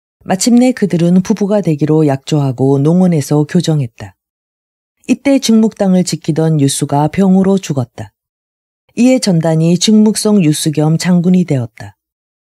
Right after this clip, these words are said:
전단은 사졸과 침식을 같이 하면서 자기 종복과 처첩들까지도 다 군대에 편입시켰다. 증묵당 사람들은 누구나 다 전단을 무서워하는 동시에 존경했다. 한편 각초로 달아났던 제나라 신하들은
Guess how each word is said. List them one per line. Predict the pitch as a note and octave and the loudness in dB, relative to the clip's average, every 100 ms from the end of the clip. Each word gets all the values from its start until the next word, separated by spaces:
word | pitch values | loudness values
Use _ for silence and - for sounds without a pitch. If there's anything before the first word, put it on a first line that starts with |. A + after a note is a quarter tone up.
| _ _ - | _ _ -4
전단은 | G3+ G3+ G#3 A3 A#3 | 0 0 2 2 0
사졸과 | D4 C#4+ A#3+ A#3 A#3 | 0 0 0 0 -2
침식을 | - B3+ - A#3 A3 | 0 -2 0 0 -2
같이 | E3+ D#3 - | -2 -4 -2
하면서 | D3 B2+ A#2+ - A2 A2+ - - - | -2 -2 -4 -6 -8 -10 -14 -20 -12
자기 | - G#3+ A#3+ | -6 0 0
종복과 | - F#3 F3 E3 E3+ F3 | 2 2 0 -2 -2 -2
처첩들까지도 | F3+ C#4+ C4+ C4 A#3 G#3+ D#3+ C#3 C3+ C#3+ D3 | -2 -4 -4 -4 -4 -2 -4 -2 -2 0 0
다 | - F#3+ | 0 -2
군대에 | G3 F3 D#3 D3+ D3 D#3 | 0 0 0 2 2 0
편입시켰다. | - G#3 G3 - - A#2+ - G2+ _ _ _ _ _ _ _ _ | 0 -2 -2 -8 -10 -12 -14 -20 _ _ _ _ _ _ _ _
증묵당 | - B3 A#3+ G#3+ G#3 G3+ | -2 2 2 0 -2 -2
사람들은 | F#3+ E3 D#3 C#3+ D#3 E3 E3 | 0 0 0 0 2 2 2
누구나 | G3 A3 A3 | 0 2 0
다 | G#3+ G3 | 0 -2
전단을 | G3 F#3+ D#3+ D#3 D#3 E3 | 0 0 0 0 0 0
무서워하는 | D3+ E3 - G3 F#3 E3+ E3 | 0 -2 0 0 2 0 0
동시에 | D3+ C#3+ C3+ D3 D3 | -2 -2 -2 0 0
존경했다. | D3+ F#3+ F3+ E3+ C3+ - - G2+ _ _ _ _ _ _ _ _ _ - | 0 0 2 0 -4 -8 -16 -20 _ _ _ _ _ _ _ _ _ -8
한편 | - C4 C#4 C4+ C4 | 0 0 0 0 0
각초로 | F#3+ F#3 A3 G#3 G#3 | -2 -4 -2 0 0
달아났던 | F3+ E3+ E3 C#3 - D3 D#3+ | -2 0 0 -2 -2 0 0
제나라 | - F#3 F#3+ F#3 | 0 0 2 0
신하들은 | - E3 C#3+ C3 A#2 A2+ B2 | -2 -2 -2 -2 -6 -6 -8